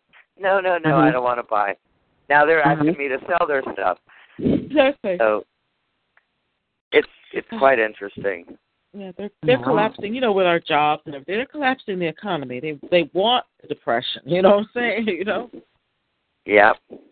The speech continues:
Speaker 1: But boats are very inexpensive. Uh, a lot of people are trading.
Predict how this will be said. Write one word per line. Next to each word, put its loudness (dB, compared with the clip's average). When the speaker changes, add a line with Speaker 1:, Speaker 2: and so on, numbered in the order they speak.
Speaker 1:
But 4
boats 4
are -6
very -2
inexpensive. -4
Uh, 0
a -18
lot 4
of -2
people -4
are 2
trading. -2